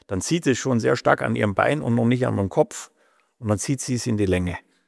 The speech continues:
Wir sagen dazu Spaghettifizierung. Wir haben das tatsächlich gesehen. Wir haben so ein Wölkchen gesehen, das ist in die Nähe des schwarzen Lochs im Zentrum der Milchstraße gekommen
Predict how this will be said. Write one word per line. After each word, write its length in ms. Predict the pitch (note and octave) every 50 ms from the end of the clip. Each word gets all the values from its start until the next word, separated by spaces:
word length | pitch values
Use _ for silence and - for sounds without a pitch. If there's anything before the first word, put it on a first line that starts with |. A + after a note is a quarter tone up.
| _ _ _ _ _ _ _ _ _ _ _ _ _ _ _
Wir 140 | A2 G#2+ G#2
sagen 220 | G#2 A2 G#2+ A2
dazu 260 | G#2+ G2+ - - A#2+
Spaghettifizierung. 1300 | A2 - - A2+ - - B2 A#2+ - - B2 - - A#2+ F#2+ - - B2 A#2 A2+ G2+ E2+ E2 E2 E2+ F2+ F#2+
Wir 80 | G#2+
haben 120 | A2+ B2+ C3+
das 140 | B2+ A#2 -
tatsächlich 640 | - G#2 - - C3+ C3 B2 - A#2+ A2+ G#2 -
gesehen. 560 | G#2+ G2 F#2 G2 G#2+ B2 D3+ E3+ F#3+ F#3+ F3+ - - - - - - _ -
Wir 100 | - G2+
haben 140 | A#2 A#2+ B2
so 100 | A2+ A2
ein 180 | G#2 F#2+ F2 F2
Wölkchen 560 | G#2+ B2+ E3 F3 E3+ - - - D#3+ E3 D#3
gesehen, 540 | C#3+ D3 C3 B2+ C3 C#3 D#3 F3+ F#3 F3 D#3
das 180 | C3 A#2 -
ist 200 | C3 A#2+ - -
in 160 | - - B2
die 120 | G#2+ A#2 G#2+
Nähe 220 | G#2 A#2 C3+ C#3+
des 140 | A#2+ A2 G#2
schwarzen 420 | - - A2 A2 A2 - - G2+
Lochs 260 | G2+ G#2+ C3 - - -
im 160 | - G#2 -
Zentrum 380 | - B2+ A2 A#2+ - A2+ G2+
der 80 | F#2 F#2
Milchstraße 680 | G2+ C3 E3 E3+ - - - - B2 - A2 - A#2
gekommen 840 | G#2+ A2 A2+ - - - - - G#2+ A2+ A#2+ C3 D#3 F#3+ C#3 - -